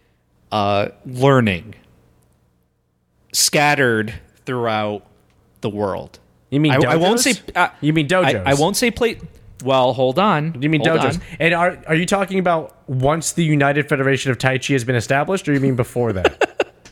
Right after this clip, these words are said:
Speaker 1: <laughs> Matt.
Speaker 2: 'Cause I think I already established that before we become the United Federation of Tai Chi,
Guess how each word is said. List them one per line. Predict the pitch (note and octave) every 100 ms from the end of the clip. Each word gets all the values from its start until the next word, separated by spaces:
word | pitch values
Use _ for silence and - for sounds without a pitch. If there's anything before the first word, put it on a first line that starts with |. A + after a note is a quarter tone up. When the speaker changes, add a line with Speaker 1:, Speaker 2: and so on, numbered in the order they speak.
| - - -
Speaker 1:
<laughs> | - - _ _ _ _
Matt. | - G#2+ - _ - _ _ _ _ _ _ _ _
Speaker 2:
'Cause | - E3+
I | D#3+
think | G3+
I | F3+
already | E3 D#3+
established | C#3+ - D3 C3+ C3+ -
that | C3 B2 - - -
before | D3 - D3+ D3+ D3
we | C#3
become | B2+ D3 C3
the |
United | B2+ A#2+ A#2+
Federation | A#2 A#2+ A#2+ A#2+ A2
of | G2+
Tai | A#2+ A2
Chi, | - B2+ A2